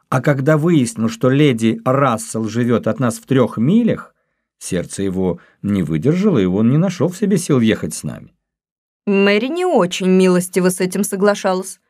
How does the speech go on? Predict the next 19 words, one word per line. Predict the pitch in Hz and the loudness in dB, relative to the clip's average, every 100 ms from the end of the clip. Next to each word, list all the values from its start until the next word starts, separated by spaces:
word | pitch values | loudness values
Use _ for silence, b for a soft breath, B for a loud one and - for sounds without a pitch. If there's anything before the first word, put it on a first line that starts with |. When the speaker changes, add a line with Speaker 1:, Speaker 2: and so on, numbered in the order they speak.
| _ _ _ _ _ _ | _ _ _ _ _ _
Speaker 2:
То | 269 262 | 0 4
ли | |
она | 240 226 220 | 4 2 2
полагала, | 226 220 202 190 185 | 2 2 0 -4 -4
что | - | -8
капитан | 185 185 202 196 180 | -6 0 0 0 0
Бенвик | 202 190 185 185 | 0 0 -2 0
по | 196 | 0
рождению | 196 190 180 190 190 | 0 0 -2 0 0
и | 190 | 0
состоянию | 190 - 202 202 196 185 | -4 0 2 2 0 -2
своему | 196 202 202 190 B - | 2 2 0 -6 B 2
не | 233 233 | 2 2
вправе | - 208 180 170 | 2 2 2 -2
влюбляться | 185 202 214 220 220 - | -4 -2 2 0 0 -10
в | 247 220 | -6 0
дочь | 247 247 | 0 0
мистера | 269 254 254 294 294 - | -2 -2 0 -2 -2 -2
Эллиота, | 262 262 277 302 | -2 -2 -4 -8